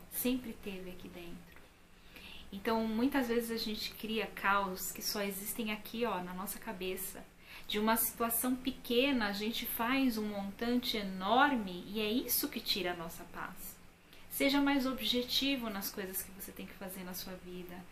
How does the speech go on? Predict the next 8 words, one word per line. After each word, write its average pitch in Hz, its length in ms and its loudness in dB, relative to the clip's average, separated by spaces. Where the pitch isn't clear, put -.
Seja 247 340 6
mais 233 240 4
centrado, 220 960 4
né? 214 180 2
Foque 240 340 6
mais 240 280 4
na 233 140 0
solução 226 840 4